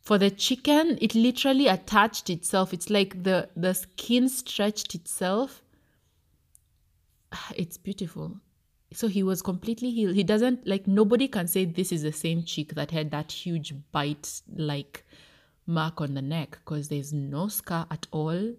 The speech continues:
It's all new skin, and it looks the same. So I was like, "Amazing." So I returned that teenage Himshi Senior, Himshi Senior, I returned him to the,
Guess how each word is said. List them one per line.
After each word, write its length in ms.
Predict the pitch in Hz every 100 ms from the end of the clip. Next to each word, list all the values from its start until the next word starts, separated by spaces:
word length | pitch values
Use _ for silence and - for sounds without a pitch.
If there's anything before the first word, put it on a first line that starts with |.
| _
It's 180 | 170 165 -
all 520 | 180 180 202 226 277 - - _ _ -
new 340 | 175 190 214
skin, 560 | 208 - 175 175 240 294 _ _ _ _ -
and 120 | 190
it 100 | 190
looks 440 | 196 214 214 - - _ _ _ _ _ _ _ _ _ -
the 100 | 165
same. 460 | - 226 214 143 - _
So 160 | - 196
I 80 | -
was 180 | 165 170
like, 160 | 165
"Amazing." 600 | 170 175 247 214 147 - -
So 320 | - 170 160 160
I 100 | 165
returned 420 | 165 165 180 185
that 300 | 160 160 - - _ _ _ _ -
teenage 580 | - 185 170 151 147 -
Himshi 540 | 175 170 - 151 143
Senior, 540 | 165 196 185 165 139 165
Himshi 320 | 196 190 -
Senior, 480 | 202 208 208 220 254 269 _ _ _ _ _ _ - -
I 60 |
returned 340 | 160 165 165 165
him 140 | 160
to 100 | 160
the, 220 | 151 151